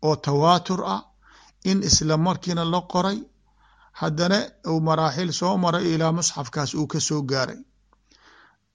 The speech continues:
Marka Qur'aanka dariiqada lagu xifdiyo waa la garanayaa. Qofkii marka wuxuu isweydiin karaa, "War,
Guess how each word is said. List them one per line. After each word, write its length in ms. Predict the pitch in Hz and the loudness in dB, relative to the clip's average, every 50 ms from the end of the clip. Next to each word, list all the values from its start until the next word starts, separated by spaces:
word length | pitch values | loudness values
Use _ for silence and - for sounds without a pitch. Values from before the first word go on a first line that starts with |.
| _ _ _ - | _ _ _ -2
Marka 260 | 185 196 175 196 185 | -2 0 0 0 -2
Qur'aanka 440 | 180 180 180 180 196 202 180 180 165 - | -2 0 2 2 2 2 0 -2 -4 -2
dariiqada 480 | - 170 175 175 - - 202 190 190 | -2 0 0 0 0 0 0 2 2
lagu 220 | 180 175 180 190 196 | 2 2 2 2 0
xifdiyo 380 | 190 - 160 143 147 156 160 151 151 | 0 0 -2 -2 0 0 2 2 4
waa 120 | 147 143 | 2 2
la 120 | 143 147 139 | 2 0 0
garanayaa. 500 | 131 143 147 151 151 147 139 135 131 131 | 0 0 0 0 0 0 0 -2 -4 -4
Qofkii 320 | - 202 180 - - 208 | -4 -4 -4 -2 -2 0
marka 240 | 208 208 208 - 208 | 0 0 2 2 2
wuxuu 260 | 190 190 147 170 180 196 | 2 2 2 2 0 0
isweydiin 580 | - - 185 175 170 180 156 175 214 220 202 | 0 2 4 4 4 4 2 2 2 2 4
karaa, 320 | - 175 165 156 131 113 113 - _ _ _ _ - - - - - - - _ - | 4 4 4 4 2 2 -2 -8 _ _ _ _ -20 -20 -20 -20 -20 -20 -16 _ 0
"War, 200 | 160 165 175 | 2 4 4